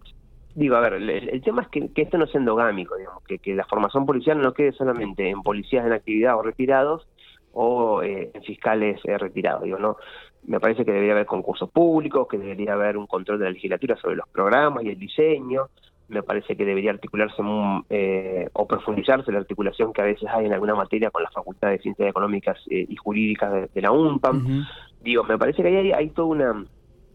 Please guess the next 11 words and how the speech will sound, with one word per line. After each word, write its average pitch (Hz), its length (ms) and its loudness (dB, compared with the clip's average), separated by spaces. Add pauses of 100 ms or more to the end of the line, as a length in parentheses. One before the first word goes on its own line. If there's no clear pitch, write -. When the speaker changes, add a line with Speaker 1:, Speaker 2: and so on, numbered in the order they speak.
(220)
Speaker 1:
Una, 127 340 2
una 143 200 2
articulación 139 560 -2
que 127 100 -2
todavía 131 260 0
se 131 100 -4
puede 143 240 2
po-, - 180 -12
potenciar 107 500 -2
mucho 135 240 0
más 165 220 2